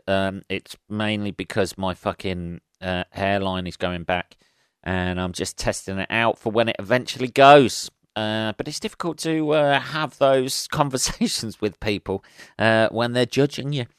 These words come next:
uh, from a distance. So, um, yeah, so I'll be watching,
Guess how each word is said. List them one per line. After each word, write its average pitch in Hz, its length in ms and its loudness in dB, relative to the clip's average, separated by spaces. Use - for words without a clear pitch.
uh, 113 320 4
from 127 220 -2
a 120 40 2
distance. - 720 -2
So, 120 480 6
um, 120 380 0
yeah, 120 240 6
so - 180 2
I'll 110 80 6
be 120 120 2
watching, 107 540 -2